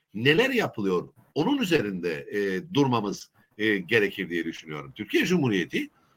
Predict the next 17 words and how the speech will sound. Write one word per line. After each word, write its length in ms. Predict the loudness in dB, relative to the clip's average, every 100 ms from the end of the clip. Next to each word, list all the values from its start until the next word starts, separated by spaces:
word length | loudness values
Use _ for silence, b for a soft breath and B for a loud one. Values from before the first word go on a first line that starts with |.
| _
batmış 680 | 6 6 6 0 0 0 -2
bir 120 | -2
ülkedir. 440 | -2 -8 -10 -10 -8
Yani 480 | -2 0 2 0 -2 b b b b b -2
Yılmaz 360 | 2 4 2
Parlak'a 320 | 2 2 4
yüzde 320 | 4 4 4 2
yüz 180 | 2
katılıyorum. 640 | -4 -4 -2 0 0 0 -4
Yani 160 | -4
çatışmayı 1400 | -8 -8 -8 -8 -2 4 6 4 0 -2 4 6 6 2 b b _
körüklemekten 800 | 6 6 6 0 0 0 -2 0
başka 480 | 0 0 0 -2 -2
yapacak 420 | -2 0 -2 -4
bir 40 | -4
şey 200 | -2 0
yoktur. 360 | -2 -4 -12